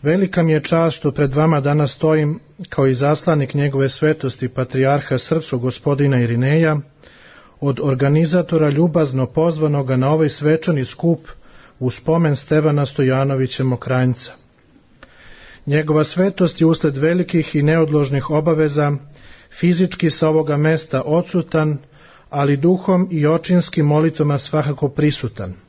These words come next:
Prenoseći svima vama blagoslov najsvetijeg patrijarha srpskog,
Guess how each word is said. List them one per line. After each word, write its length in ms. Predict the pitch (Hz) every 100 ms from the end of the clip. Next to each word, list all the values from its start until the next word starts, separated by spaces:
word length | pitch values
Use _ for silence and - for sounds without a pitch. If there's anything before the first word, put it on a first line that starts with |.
| _ _ _ _ _ - - - _ _
Prenoseći 560 | 139 156 185 190 175 165
svima 280 | 190 185
vama 280 | 165 175 165
blagoslov 560 | 147 165 165 135 - 139
najsvetijeg 640 | 156 160 - 156 160 151
patrijarha 600 | 143 135 135 143 147 -
srpskog, 640 | - 165 180 - 175 170